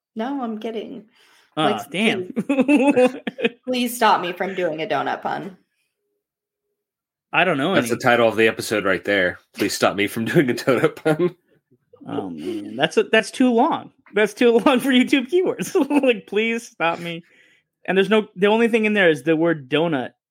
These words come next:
Speaker 1: Don't.
Speaker 2: That's the only, that's the only thing that's
Speaker 1: Not.
Speaker 2: gonna come up in you-, YouTube search return is donut.
Speaker 1: Yeah,
Speaker 2: Anybody wanting to
Speaker 1: don't.
Speaker 2: watch videos about donuts will see our episode.
Speaker 1: Do not let this go any longer, you know?
Speaker 2: Holy crap. That actually works.
Speaker 1: Mm.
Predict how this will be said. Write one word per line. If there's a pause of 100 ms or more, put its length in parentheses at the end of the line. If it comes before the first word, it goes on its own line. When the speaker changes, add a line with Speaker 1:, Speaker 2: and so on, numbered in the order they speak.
(480)
Speaker 1:
Don't.
Speaker 2:
That's
the
only,
that's
the
only
thing
that's
Speaker 1:
Not.
Speaker 2:
gonna
come
up
in
you-,
YouTube
search
return
is
donut. (260)
Speaker 1:
Yeah,
Speaker 2:
Anybody
wanting
to
Speaker 1:
don't.
Speaker 2:
watch (240)
videos
about
donuts
will
see
our
episode. (380)
Speaker 1:
Do
not
let
this
go
any
longer,
you
know? (120)
Speaker 2:
Holy
crap. (480)
That
actually
works. (440)
Speaker 1:
Mm.